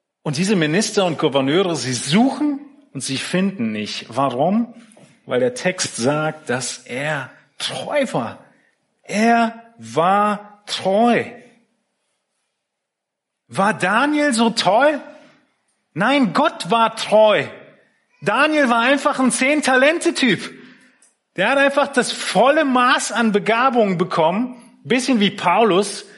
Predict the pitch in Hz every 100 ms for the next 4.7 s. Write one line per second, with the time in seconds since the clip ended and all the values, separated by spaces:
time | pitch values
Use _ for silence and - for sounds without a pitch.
0 | - _ _ - 190 240 247 247 - 240
1 | 302 320 - 240 254 208 196 180 - -
2 | 214 214 - - 220 262 269 254 220 196
3 | 156 147 208 233 208 - - 165 214 233
4 | 208 160 131 - - -